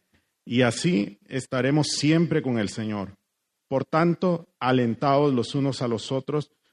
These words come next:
con estas palabras. Pero acerca de los tiempos y de las ocasiones, no tenéis necesidad, hermanos, de que yo os escriba,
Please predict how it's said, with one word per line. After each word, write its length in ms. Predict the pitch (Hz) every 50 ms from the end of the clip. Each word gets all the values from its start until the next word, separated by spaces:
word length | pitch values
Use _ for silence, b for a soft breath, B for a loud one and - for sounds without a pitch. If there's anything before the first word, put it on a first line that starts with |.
| _ _ -
con 180 | - 117 117
estas 320 | 123 123 120 - 135 120 -
palabras. 640 | - 135 120 117 113 107 101 98 90 90 92 - _ _ _ _ _ _ _ _ _ _ _ _ _ _ _ _ _ _ _ _ _ _ -
Pero 160 | - 151 151
acerca 400 | 143 131 - 185 202 190 - 185
de 80 | 175 151
los 240 | 135 127 120 - -
tiempos 460 | 151 156 156 151 120 120 107 - 120
y 20 |
de 100 | 120 117
las 200 | 117 113 110 -
ocasiones, 720 | 139 123 - 117 - - 156 151 156 165 170 175 165 - _ _ _ _ _ _ _ _ -
no 220 | - 107 147 160
tenéis 340 | 156 170 165 165 165 175 170
necesidad, 680 | 160 147 127 - - 127 - - 135 131 139 139 143 139
hermanos, 420 | 127 127 127 127 143 151 151 143
de 140 | 120 127 117
que 120 | - 123
yo 180 | 117 123 135 139
os 180 | 151 156 - 160
escriba, 500 | 131 - - 147 135 113 95 90 92